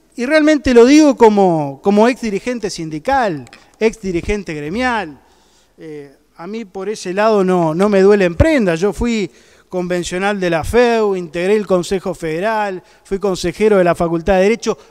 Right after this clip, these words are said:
marché contra mi gobierno en el año dos mil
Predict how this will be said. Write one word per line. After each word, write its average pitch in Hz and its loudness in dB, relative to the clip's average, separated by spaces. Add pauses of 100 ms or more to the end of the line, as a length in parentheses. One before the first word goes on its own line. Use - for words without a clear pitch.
marché 202 -2
contra 185 0
mi 185 0
gobierno 196 4 (240)
en 185 -6
el 208 -4
año 247 2
dos 185 2
mil 247 0